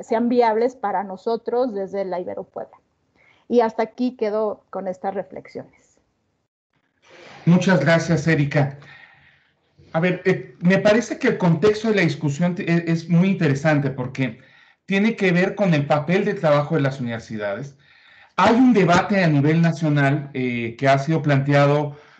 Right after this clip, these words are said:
Speaker 2: particularmente desde conacyt con el planteamiento de que la investigación debe tener una incidencia directa con lo-, eh, los procesos sociales, particularmente con la pobreza y eso. Ha sido un debate muy candente, una parte importante de la comunidad científica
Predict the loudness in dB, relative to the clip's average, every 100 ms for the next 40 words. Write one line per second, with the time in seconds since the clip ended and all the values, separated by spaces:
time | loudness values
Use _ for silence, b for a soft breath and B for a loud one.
0 | _ -4 -2 -6 0 2 2 0 -2 -2
1 | -2 -4 -4 -4 -4 -4 -4 -4 -4 -4
2 | -4 -4 -2 -2 0 0 -2 -4 -4 -4
3 | -6 -6 -8 -4 0 2 2 0 -2 0
4 | 0 -2 B B B _ 0 2 2 0
5 | 0 0 0 0 2 2 0 -2 -6 -8
6 | -8 -6 -6 -8 B B -6 -2 -2 0
7 | -2 -4 -8 -10 -8 -6 -8 -10 -6 -4
8 | -4 -6 -8 -8 -8 -4 -2 -2 -6 -8
9 | -10 -10 -10 -8 -8 -6 -6 -6 -6 -10
10 | -12 B B B _ 0 0 0 2 2
11 | 2 0 -2 -4 -2 -2 -4 -8 -6 -8
12 | -10 -10 -10 -8 -4 -4 -6 -8 -8 -8
13 | -6 -4 -4 -6 -6 -8 -8 -8 -8 -10
14 | -8 -10 -10 -4 -2 -4